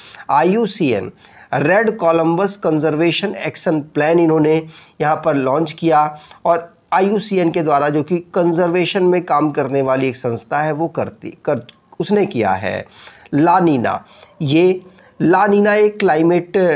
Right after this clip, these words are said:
फिनोमेना है जो कि अभी रिसेंटली में रहा है, रहा है। ये कूलर, अ, मतलब ये स-, जो सी सरफेस है वो नॉर्मल से जब ज़्यादा कूलर हो जाती है सेंट्रल पैसिफिक ओशन में,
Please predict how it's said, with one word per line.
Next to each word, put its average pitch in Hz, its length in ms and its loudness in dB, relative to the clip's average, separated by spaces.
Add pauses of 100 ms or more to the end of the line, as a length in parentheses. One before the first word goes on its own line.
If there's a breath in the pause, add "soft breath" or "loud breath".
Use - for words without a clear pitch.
(140)
फिनोमेना 151 560 0
है 160 300 -2 (320 loud breath)
जो 170 140 0
कि 175 100 0
अभी 190 200 4
रिसेंटली 180 580 2
में 180 260 0 (240 loud breath)
रहा 139 340 2
है, 170 260 -2 (100)
रहा 139 300 0
है। 156 320 -2 (160)
ये 165 400 2 (500 loud breath)
कूलर, 220 480 2 (180)
अ, - 20 0
मतलब 143 560 0
ये 170 260 0
स-, - 160 -10 (120)
जो 160 200 2
सी 214 260 0
सरफेस 180 540 0
है 180 80 2
वो 170 120 0
नॉर्मल 151 480 0
से 185 160 0
जब 160 180 0
ज़्यादा 147 280 0
कूलर 170 340 0
हो 160 100 0
जाती 139 360 0
है 147 260 0 (420 loud breath)
सेंट्रल 180 420 0
पैसिफिक 175 480 -2
ओशन 151 340 0
में, 151 240 2